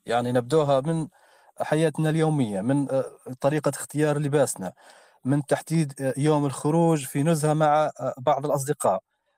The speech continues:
يعني من حياتنا اليومية لعند، آه، الملاحة الجوية، آه، بحيث أنها، آه، مرتبطة ب، آه، تحديد، آه، مواعيد خروج الطائرات، خصوصا في أثناء العواصف الرعدية، يعني الطقس القاسي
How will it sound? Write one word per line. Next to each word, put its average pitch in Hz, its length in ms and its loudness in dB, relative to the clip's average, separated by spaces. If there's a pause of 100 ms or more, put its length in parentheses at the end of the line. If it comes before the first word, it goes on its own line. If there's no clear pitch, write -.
(140)
يعني 113 360 0
من 170 180 2
حياتنا 147 560 0
اليومية 143 480 0
لعند، 202 400 2 (220)
آه، 151 340 4 (240)
الملاحة 147 480 2
الجوية، 151 800 2 (460)
آه، 113 60 -6
بحيث 135 340 -4
أنها، 123 540 2 (180)
آه، 113 100 -2
مرتبطة 117 560 -4
ب، 110 240 -6 (420)
آه، 110 200 -2
تحديد، 117 560 -4 (100)
آه، 110 200 0
مواعيد 110 420 0
خروج 117 240 -4
الطائرات، 117 540 0
خصوصا 110 420 -8
في 107 160 -4
أثناء 113 200 -2
العواصف 107 480 0
الرعدية، 117 640 -2 (360)
يعني 110 200 -6
الطقس - 460 -6 (220)
القاسي 117 800 -2